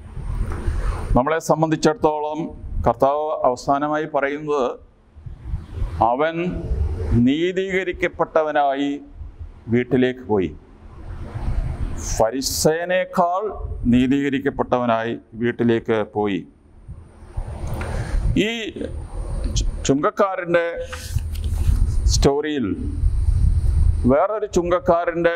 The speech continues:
സ്റ്റോറിയാണ് സഖേവൂസ്. സഖേവൂസിൻ്റെ ഭവനത്തിൽ യേശു പ്രവേശിച്ചപ്പോൾ സഖേവൂസ്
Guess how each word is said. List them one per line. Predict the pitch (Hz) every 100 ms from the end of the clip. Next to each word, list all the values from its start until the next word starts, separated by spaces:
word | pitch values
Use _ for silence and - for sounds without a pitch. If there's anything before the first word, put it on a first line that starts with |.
| 165 170
സ്റ്റോറിയാണ് | 147 143 151 143 131 143 - - -
സഖേവൂസ്. | 120 - 160 131 - - - - - - - - - -
സഖേവൂസിൻ്റെ | 127 151 170 165 165 170 151
ഭവനത്തിൽ | 156 160 151 156 147
യേശു | 147 165 147
പ്രവേശിച്ചപ്പോൾ | 143 143 143 - 147 151 143 156 196 - _ _ - - - - - - - -
സഖേവൂസ് | 127 147 147 151